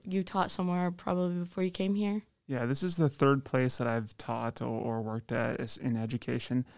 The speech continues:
Speaker 2: I started down in Deer Creek, Mackinac for three years, and I did junior high English. Um, so that's down by Peoria. And then for the five years before I came here, I was up at Polo, Illinois, uh, in high school English,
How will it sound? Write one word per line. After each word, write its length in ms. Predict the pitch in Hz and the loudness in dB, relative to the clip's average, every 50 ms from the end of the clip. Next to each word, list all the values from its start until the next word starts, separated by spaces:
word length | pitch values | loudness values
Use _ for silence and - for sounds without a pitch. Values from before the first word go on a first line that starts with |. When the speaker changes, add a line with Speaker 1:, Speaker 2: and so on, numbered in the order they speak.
| - - - - _ _ | -20 -20 -20 -20 _ _
Speaker 2:
I 160 | - 120 120 117 | -10 -8 -6 -6
started 400 | 117 - 127 123 117 117 117 113 | -4 -2 0 0 0 0 -2 -2
down 280 | 117 117 117 117 117 | -2 0 0 0 0
in 160 | 113 113 113 | 0 0 0
Deer 200 | 110 117 120 120 | 0 2 0 0
Creek, 260 | 120 - 135 127 - - | 0 0 -2 -2 0 0
Mackinac 520 | 117 113 117 123 - - 127 127 139 139 | 0 0 -2 -2 -2 -2 0 0 0 -2
for 120 | - 127 | -4 -8
three 260 | 123 - 120 120 120 123 | -6 -4 -2 -2 0 0
years, 240 | 123 127 131 123 | 0 0 0 0
and 80 | 123 113 | -2 -2
I 60 | 113 | -4
did 240 | 113 123 123 117 117 120 120 - | -4 -4 -4 -4 -6 -6 -10 -6
junior 280 | - 127 127 131 127 | -2 2 4 4 4
high 300 | 120 113 113 120 120 120 | 4 2 2 2 2 2
English. 540 | 120 123 120 123 120 127 131 135 - - - - - - _ _ _ _ _ _ _ _ - | 0 0 0 0 2 0 0 -2 -4 -8 -14 -20 -20 -20 _ _ _ _ _ _ _ _ -12
Um, 140 | 113 117 113 | -10 -10 -6
so 100 | - 131 | -6 -6
that's 120 | 120 123 | -6 -4
down 220 | 107 131 120 117 | -6 -4 -2 -2
by 120 | 117 120 113 | -2 -2 -4
Peoria. 480 | 107 - 123 123 120 120 123 123 123 | -4 -4 -2 0 0 0 2 2 2
And 140 | 120 117 120 | 2 2 2
then 200 | 120 113 117 117 | 2 2 0 0
for 340 | 107 - - 117 117 113 113 | 0 -2 -4 -2 -2 -2 -2
the 100 | 113 113 | -4 -4
five 300 | 110 - 120 117 117 117 | -4 -2 0 0 0 0
years 180 | 120 120 120 113 | 0 0 0 -2
before 280 | - - - - 120 113 | -4 -6 -6 -4 -2 -2
I 60 | 117 | -2
came 260 | - - 131 127 123 | -2 0 2 2 4
here, 160 | 117 110 127 | 2 2 0
I 60 | 117 | 0
was 120 | 113 113 113 | 0 0 0
up 140 | 117 - 117 | -2 -2 -4
at 140 | 113 - - | -6 -6 -2
Polo, 360 | - 131 135 123 120 123 120 | 0 2 2 2 2 0 0
Illinois, 480 | 117 117 117 110 110 107 110 110 123 135 - - _ _ _ _ _ _ _ _ - - | 0 0 0 0 0 0 0 -2 -2 -4 -8 -14 _ _ _ _ _ _ _ _ -6 -4
uh, 180 | 107 - 113 113 | -2 -2 0 0
in 180 | 113 110 110 | 0 0 0
high 220 | 110 107 127 139 135 | 0 4 4 4 4
school 240 | - - 127 123 | 4 2 0 2
English, 420 | 113 113 117 117 117 117 - - | 2 2 2 2 0 -2 -4 -8